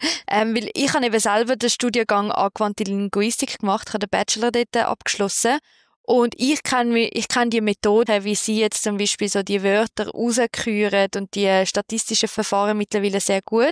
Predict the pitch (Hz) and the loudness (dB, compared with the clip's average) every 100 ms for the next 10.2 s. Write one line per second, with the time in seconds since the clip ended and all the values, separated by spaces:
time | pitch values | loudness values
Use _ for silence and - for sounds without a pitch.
0 | - 240 233 233 214 208 202 202 196 - | 0 -2 0 0 0 0 2 0 0 0
1 | 190 - 190 - - - 247 330 - - | -2 -2 -2 -2 -6 0 0 0 -8 -20
2 | - - - - 233 233 247 269 214 240 | -20 -18 -4 0 2 2 4 2 4 4
3 | 262 277 277 269 - - 262 277 269 262 | 4 2 2 0 -2 0 0 2 4 2
4 | 226 233 226 226 233 247 233 240 - 185 | 2 2 2 2 2 2 2 0 0 0
5 | 180 180 - - - - - 247 - 233 | 2 2 0 -6 -20 -6 0 0 2 2
6 | 226 226 240 233 - 220 269 - 349 269 | 2 2 0 0 0 0 0 0 2 2
7 | 214 220 - 233 226 226 220 240 214 226 | 0 -2 0 0 2 2 0 0 0 0
8 | 208 220 208 233 247 285 - 220 214 208 | 0 -2 -2 -2 0 0 0 -2 -2 -2
9 | - 214 208 202 214 - 240 220 202 202 | 0 -2 0 0 0 0 -4 -4 -2 -2
10 | - 233 | -2 -2